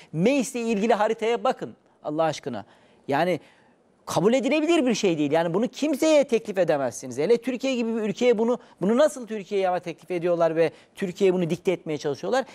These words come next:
E, bir taraftan ayağınıza terörü, e, e, e, prangasını takarlarsa, bir taraftan içeride vesayetçi, darbeci, e, zihniyeti harekete geçirirlerse,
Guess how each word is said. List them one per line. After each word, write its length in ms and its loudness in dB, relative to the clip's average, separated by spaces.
E, 80 0
bir 60 0
taraftan 360 0
ayağınıza 320 2
terörü, 580 2
e, 40 2
e, 40 6
e, 640 4
prangasını 540 -2
takarlarsa, 600 -4
bir 80 -4
taraftan 400 2
içeride 400 0
vesayetçi, 680 0
darbeci, 600 0
e, 180 -2
zihniyeti 420 0
harekete 380 0
geçirirlerse, 760 0